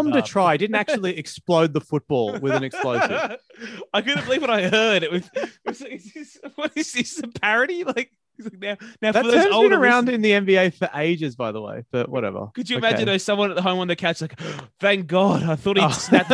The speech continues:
Speaker 2: both his feet." <laughs> Both
Speaker 1: Um,
Speaker 2: his ankles. Good to
Speaker 1: Yeah.
Speaker 2: hear from Corey.
Speaker 1: Uh,
Speaker 2: Oh.
Speaker 1: anyway, yeah, I feel great. Um,
Speaker 2: <laughs> But
Speaker 1: they
Speaker 2: we'll, we'll
Speaker 1: look,
Speaker 2: say the
Speaker 1: the,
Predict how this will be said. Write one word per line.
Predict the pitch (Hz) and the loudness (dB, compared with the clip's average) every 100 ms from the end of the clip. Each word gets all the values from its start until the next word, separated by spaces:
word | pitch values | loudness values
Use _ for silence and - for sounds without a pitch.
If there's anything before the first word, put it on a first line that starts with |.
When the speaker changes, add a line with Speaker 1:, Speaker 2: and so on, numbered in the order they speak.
| 240 | 6
Speaker 2:
both | 285 247 233 | 8 6 6
his | 214 - | 2 0
feet." | 208 214 185 147 | 2 2 0 -4
<laughs> | 208 - - - | -6 -4 -8 0
Both | 226 | 2
Speaker 1:
Um, | 147 143 139 135 | 4 4 4 2
Speaker 2:
his | 127 | -4
ankles. | 196 165 156 139 _ - 175 | -12 -16 -16 -16 _ -20 -14
Good | 175 180 | -10 -4
to | 135 | -2
Speaker 1:
Yeah. | 117 | -2
Speaker 2:
hear | 160 | -4
from | 160 | -14
Corey. | 165 151 147 135 | -16 -16 -14 -4
Speaker 1:
Uh, | 127 123 123 120 117 - | -2 0 0 -2 -4 -8
Speaker 2:
Oh. | 139 | -8
Speaker 1:
anyway, | 160 147 135 - | -2 2 2 0
yeah, | 143 131 | -4 -4
I | |
feel | 127 143 | -2 -4
great. | 110 123 117 113 - _ _ | -2 -2 -2 -4 -10 _ _
Um, | 120 113 107 107 107 104 | -8 -6 -4 -4 -6 -10
Speaker 2:
<laughs> | - 277 - 277 - | -4 -4 0 -2 -2
But | - 208 - 180 - | -6 -6 -10 -18 -12
Speaker 1:
they | 196 | -10
Speaker 2:
we'll, | 190 143 | -2 0
we'll | 165 | 0
Speaker 1:
look, | 208 | -4
Speaker 2:
say | 175 156 156 _ | -8 -12 -12 _
the | 151 | -8
Speaker 1:
the, | 147 | -6